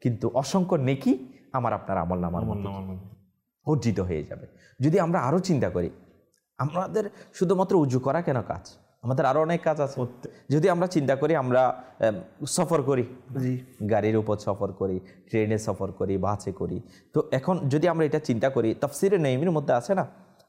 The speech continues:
Speaker 1: যে ব্যক্তি কোনো জন্তুর উপর আরোহণ করার সময়, কোনো
Speaker 2: জন্তুর উপর।
Speaker 1: সাওয়ারি, জন্তু যেটার উপর আরোহণ করে সে কি করে? সফর করে।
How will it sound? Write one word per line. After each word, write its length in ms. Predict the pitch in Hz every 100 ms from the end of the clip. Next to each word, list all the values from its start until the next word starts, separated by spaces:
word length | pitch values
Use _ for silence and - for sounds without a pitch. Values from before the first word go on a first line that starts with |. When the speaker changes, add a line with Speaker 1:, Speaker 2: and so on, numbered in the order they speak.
| -
Speaker 1:
যে 160 | 139 202
ব্যক্তি 260 | 202 214
কোনো 260 | 208 185 185
জন্তুর 360 | 139 127 139
উপর 240 | 131 110 107 -
আরোহণ 400 | 131 131 190 202
করার 260 | 127 98
সময়, 260 | - 87 - - _ _ _ _ _ _ _
কোনো 260 | - 120 - - -
Speaker 2:
জন্তুর 180 | 120 120
উপর। 100 | 110
Speaker 1:
সাওয়ারি, 560 | 127 117 107 104 104 104 - - 120
জন্তু 260 | 123 120 117
যেটার 280 | 117 127 151
উপর 160 | 156
আরোহণ 320 | 127 110 139 135
করে 160 | 127
সে 140 | 127 131
কি 140 | 110
করে? 180 | - - - - -
সফর 360 | 160 123 101
করে। 220 | - 78